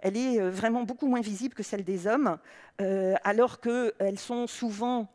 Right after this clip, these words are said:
elles aussi, dans du travail répétitif, comme le métier des caissières. Elles sont dans des postures contraignantes. Elles ont aussi beaucoup, puisqu'elles sont dans des postes les moins valorisés, les moins à responsabilité,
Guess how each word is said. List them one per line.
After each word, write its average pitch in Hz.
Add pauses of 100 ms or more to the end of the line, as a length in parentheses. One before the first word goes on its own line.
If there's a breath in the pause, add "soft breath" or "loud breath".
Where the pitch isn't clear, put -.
elles 214
aussi, 214
dans 196
du 185
travail 180
répétitif, 185
comme 214
le 185
métier 180
des 170
caissières. 285
Elles 196
sont 247
dans 214
des 196
postures 202
contraignantes. 226 (320 loud breath)
Elles 226
ont 254
aussi 247
beaucoup, 254
puisqu'elles 208
sont 247
dans 185
des 185
postes -
les 196
moins 214
valorisés, 202
les 196
moins 214
à 208
responsabilité, 202